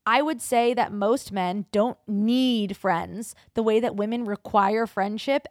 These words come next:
in other women for survival and just existing in this society. So men are able to have friends that just have shared interests. They like the same hobbies or activities.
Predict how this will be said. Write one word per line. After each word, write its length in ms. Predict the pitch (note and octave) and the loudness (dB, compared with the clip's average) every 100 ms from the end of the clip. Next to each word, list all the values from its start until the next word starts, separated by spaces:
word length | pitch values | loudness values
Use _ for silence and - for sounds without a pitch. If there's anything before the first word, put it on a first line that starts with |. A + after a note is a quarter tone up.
| _ | _
in 160 | A#3 A#3+ | -4 -2
other 300 | G3 G#3 A3 | 0 0 0
women 320 | G#3 A3 B3 | -2 -4 -8
for 240 | - A3+ | -2 -2
survival 880 | A3+ A3 F#3+ E3+ E3+ A3 G#3+ C4 D4+ - | -2 -4 -4 0 2 0 0 -4 -4 -2
and 140 | A3 | -4
just 180 | G3+ - | -4 -8
existing 600 | G3 E3+ F#3+ - A#3+ A#3 | -6 -4 -4 -2 -4 -4
in 80 | G#3+ | -4
this 120 | G#3 | -6
society. 640 | G3+ - E3+ A3+ C4+ D4 - - - | -6 -2 -2 0 -2 -4 -10 -20 -12
So 200 | - C#4 | -2 0
men 200 | B3 B3 | 2 0
are 100 | D4+ | 0
able 260 | A3+ A#3 A#3 | -2 -2 -4
to 100 | A3 | -2
have 180 | G#3 G3 | -2 -2
friends 380 | G3+ G3 G3+ | -2 -2 -4
that 280 | G#3 F#3+ - | -2 -2 -2
just 260 | - G3+ - | -6 -6 -4
have 140 | G3 | -6
shared 280 | - F#3+ F#3 | -2 -4 -2
interests. 640 | D#3+ E3+ D3+ - - - - | -6 -8 -8 -8 -16 -18 -6
They 140 | G#3+ | -2
like 220 | G#3+ G#3+ | -2 -2
the 80 | A3 | -6
same 180 | G3+ G3 | -6 -8
hobbies 480 | G3+ G#3+ A3+ A#3 G#3 | -6 -2 -2 -2 -2
or 80 | G3+ | -2
activities. 580 | G3 A3 F3+ - - | -2 -6 -8 -8 -12